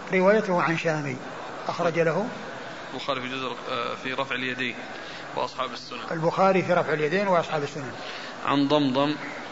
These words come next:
Speaker 1: عن ضمضم بن
Speaker 2: بن زرعة الحمصي.
Speaker 1: عن ضمضم بن زرعة الحمصي، وهو
Speaker 2: صدوق يهم، أخرج له أبو داود وابن ماجه في التفسير.
Speaker 1: صدوق يهم، أخرجه أبو داود وابن ماجه في التفسير.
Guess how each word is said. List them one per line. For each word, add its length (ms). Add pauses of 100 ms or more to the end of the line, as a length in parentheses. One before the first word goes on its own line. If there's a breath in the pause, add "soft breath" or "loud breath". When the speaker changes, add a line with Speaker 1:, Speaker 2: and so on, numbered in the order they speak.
(720)
Speaker 1:
عن 120
ضمضم 460
بن 200 (360)
Speaker 2:
بن 220
زرعة 380
الحمصي. 500 (200)
Speaker 1:
عن 340
ضمضم 420
بن 120
زرعة 260
الحمصي، 440
وهو 380
Speaker 2:
صدوق 420
يهم، 440 (260)
أخرج 180
له 120
أبو 140
داود 380
وابن 160
ماجه 260
في 60
التفسير. 520
Speaker 1:
صدوق 220
يهم، 340
أخرجه 300
أبو 100
داود 300
وابن 200
ماجه 240
في 60
التفسير. 420